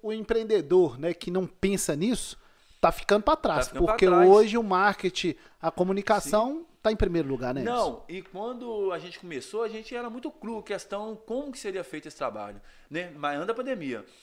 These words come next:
Speaker 2: Mas assim, eu investi em computadores caros, a gente fez um escritório e veio o investimento.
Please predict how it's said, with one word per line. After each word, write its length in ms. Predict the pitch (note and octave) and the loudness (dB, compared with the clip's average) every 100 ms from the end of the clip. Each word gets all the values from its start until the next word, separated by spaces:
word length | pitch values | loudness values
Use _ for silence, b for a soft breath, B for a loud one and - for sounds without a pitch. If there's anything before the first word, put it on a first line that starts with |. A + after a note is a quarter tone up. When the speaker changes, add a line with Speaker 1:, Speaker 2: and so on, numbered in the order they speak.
| b b | b b
Speaker 2:
Mas 260 | C3 D#3+ A3+ | -6 -6 -6
assim, 280 | A3 E3+ | -10 -12
eu 180 | C#3+ F#3 | -10 -10
investi 380 | G#3 F#3+ - F3 | -8 -8 -10 -14
em 80 | F3 | -16
computadores 540 | E3 D3+ B2 C3+ B2+ | -16 -12 -10 -10 -14
caros, 400 | - D#3+ E3 C#3+ | -12 -8 -6 -6
a 20 | C3+ | -8
gente 120 | C#3 | -14
fez 140 | C#3+ | -18
um 20 | C3+ | -16
escritório 680 | A#2 - D#3 E3 D3+ B2 - b b - | -18 -12 -10 -8 -8 -10 -16 b b -12
e 120 | E3 | -4
veio 200 | D3+ G#3+ | -2 -2
o 20 | |
investimento. 640 | A3 A#3 - A3 F3+ D#3 | -4 -12 -12 -12 -14 -16